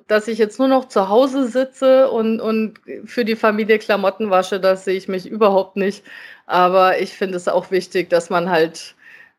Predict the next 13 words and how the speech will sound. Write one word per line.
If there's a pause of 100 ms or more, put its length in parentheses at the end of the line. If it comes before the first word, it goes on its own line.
(100)
den
schönen
Teil
des
Lebens
und,
und
sein
Wissen
auch
weitergibt
und (360)
ja,